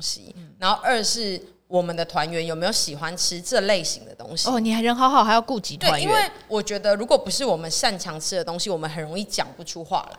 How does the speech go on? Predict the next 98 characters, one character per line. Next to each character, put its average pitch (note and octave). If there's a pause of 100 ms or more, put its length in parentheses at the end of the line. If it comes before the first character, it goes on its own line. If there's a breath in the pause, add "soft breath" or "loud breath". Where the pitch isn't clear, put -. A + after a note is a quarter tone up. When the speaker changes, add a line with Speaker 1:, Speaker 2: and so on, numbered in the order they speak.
Speaker 1:
基 E4+
本 A3+
上 B3
我 F#3
们 E3+
生 A#3+
活 G3+
中 G3+ (220)
吃 -
过 A3
的 E3
店， F3+
我 D3
就 G3+
不 G3+
会 D3
去 F3
拍 E3+
的 E3
点 D#3
是， F3 (360 soft breath)
我 G3+
们 G3
已 F#3+
经 B3+
知 C#4
道 C4
它 B3+
好 G3
吃 F#3+
在 G3+
哪 F3+
了， F3+
然 E3
后 A3+
我 G#3+
们 E3
在 G#3+
节 G#3
目 F#3
上 G3
很 E3
容 D#3+
易 G3
去 G3
讲 D#3
说 F3+ (360 loud breath)
，“哦， C4+
就 D4+
是 F4
很 A3+
好 G3+
吃， G3+
就 G#3+
是 G#3+
很 F#3
好 D#3+
吃。” G3
但 C4+
我 G3+
觉 E3+
得 E3+
这 A#3
个 G#3+
东 F#3+
西 G3
对 F#3+ (360 loud breath)
一 C4
般 G#3
民 F#3+
众 F#3+
来 D#3
讲 D3
会 F#3+
不 G3+
知 -
道 F#3
好 D3+
吃 -
的 E3
点 -
在 D#3+
哪， A2+
所 G#3
以 -
我 F#3+
喜 F3+
欢 G3
给 G#3
大 E3+
家 F3
看 F#3
我 C#3
们 -
的 D#3
第 E3
一 E3+
反 C3